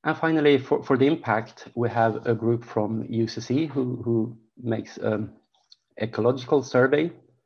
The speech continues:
Uh, this is done twice per year in May and September. And they, they, uh, analyze for, for, um, diatoms and macroinvertebrates. And you may under,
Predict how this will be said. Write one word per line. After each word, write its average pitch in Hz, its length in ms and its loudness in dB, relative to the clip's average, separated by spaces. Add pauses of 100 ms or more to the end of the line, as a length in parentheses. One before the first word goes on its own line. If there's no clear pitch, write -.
(460)
Uh, 110 240 -2
this 123 200 -2
is 123 120 -4
done 117 560 2 (180)
twice 131 360 2
per 117 100 0
year 123 400 4
in 110 260 2
May 135 300 2
and 113 280 -6
September. 135 680 -2 (880)
And 117 180 2
they, 120 380 6
they, 107 440 0
uh, 98 200 -6
analyze 110 580 -2 (1040)
for, 110 320 -6
for, 95 300 -4
um, 87 220 -4 (800)
diatoms 104 720 -2
and 101 260 -4
macroinvertebrates. 101 1040 -4 (4000)
And 156 140 4
you 160 80 8
may 160 200 4
under, 139 340 2